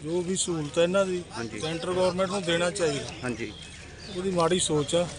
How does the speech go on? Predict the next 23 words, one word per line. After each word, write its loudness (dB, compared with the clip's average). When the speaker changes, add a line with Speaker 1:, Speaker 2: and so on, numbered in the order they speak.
Speaker 2:
ਹਾਂਜੀ। -2
Speaker 1:
ਬੱਚਿਆਂ 2
ਲਈ। 2
Speaker 2:
ਹਾਂਜੀ। -4
Speaker 1:
ਇਹ -8
ਤਾਂ -2
ਬਹੁਤ 2
ਬੁਰੀ 0
ਗੱਲ 0
ਹੈ -2
ਜੀ। -4
Speaker 2:
ਅੱਛਾ, 2
ਕਿਵੇਂ 4
ਦੇਖਦੇ 4
ਹੋ 2
ਕਿ 2
ਇਹ 6
ਜੋ 2
ਕਾਨੂੰਨ 2
ਬਣਾਇਆ 2
ਅਗਨੀਵੀਰ 4
ਦਾ, -6
Speaker 1:
ਹਾਂਜੀ, -6